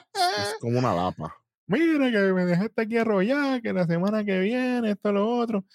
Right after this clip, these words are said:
Speaker 1: Que
Speaker 2: Yo
Speaker 1: si
Speaker 2: todavía
Speaker 1: yo
Speaker 2: estoy
Speaker 1: estoy,
Speaker 2: aquí".
Speaker 1: que si yo estoy donde no es.
Speaker 2: Me ma-, en vez de ir pa' Canadá, me mandaron pa' otro lado ahí, yo no sé ni dónde yo estoy. Y él le dice, "Chica, espérate, que no te oigo bien, esto, lo otro. ¿Cómo es?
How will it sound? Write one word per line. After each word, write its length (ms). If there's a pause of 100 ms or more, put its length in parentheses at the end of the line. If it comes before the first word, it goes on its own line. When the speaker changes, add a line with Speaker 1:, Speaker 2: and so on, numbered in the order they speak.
(160)
Speaker 1:
Que 60
Speaker 2:
Yo 40
Speaker 1:
si 120
Speaker 2:
todavía 40
Speaker 1:
yo 40
Speaker 2:
estoy 200
Speaker 1:
estoy, 60
Speaker 2:
aquí". 100
Speaker 1:
que 120
si 160
yo 100
estoy 200
donde 300
no 240
es. 80 (320)
Speaker 2:
Me 120
ma-, 140 (140)
en 160
vez 120
de 120
ir 120
pa' 120
Canadá, 400
me 60
mandaron 360
pa' 100
otro 220
lado 200
ahí, 200
yo 80
no 80
sé 80
ni 80
dónde 200
yo 80
estoy. 460 (1160)
Y 100
él 120
le 80
dice, 280
"Chica, 240
espérate, 320
que 80
no 100
te 80
oigo 240
bien, 200
esto, 220
lo 120
otro. 260
¿Cómo 280
es? 180